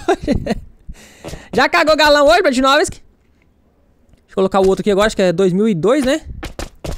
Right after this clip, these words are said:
Esse é o galão amarelo. Ih, chegou alguém aqui, galera. Lascou. Carambolas. Pronto. Vou colocar um outro agora, vou colocar o vermelho, acho que é mil e nove, mil e sete. Deixa eu ver qual que é aqui.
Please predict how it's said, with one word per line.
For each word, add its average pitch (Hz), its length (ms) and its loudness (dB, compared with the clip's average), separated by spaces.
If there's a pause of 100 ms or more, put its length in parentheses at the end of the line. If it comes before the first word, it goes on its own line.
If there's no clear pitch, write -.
Esse 170 120 -4
é 202 40 0
o 185 40 0
galão 175 180 2
amarelo. 175 280 -2 (280)
Ih, 254 140 0
chegou 202 220 -2
alguém 214 180 0
aqui, 202 100 -4
galera. 147 240 0 (540)
Lascou. 175 400 -2 (1400)
Carambolas. 175 760 0 (1700)
Pronto. 190 420 -4
Vou 311 100 -4 (1080)
colocar 185 240 -6
um 180 60 -2
outro 180 260 -2
agora, 185 200 0
vou 180 40 -2
colocar 190 220 -2
o 185 60 0
vermelho, 190 300 0
acho 208 120 -4
que - 40 -2
é 196 40 2
mil 202 120 0
e 262 60 0
nove, 185 320 0
mil 175 140 -2
e - 20 -4
sete. 240 420 -4 (2250)
Deixa - 120 -14
eu 170 40 -12
ver 170 60 -8
qual 170 180 0
que - 100 -8
é 165 60 0
aqui. 262 520 -2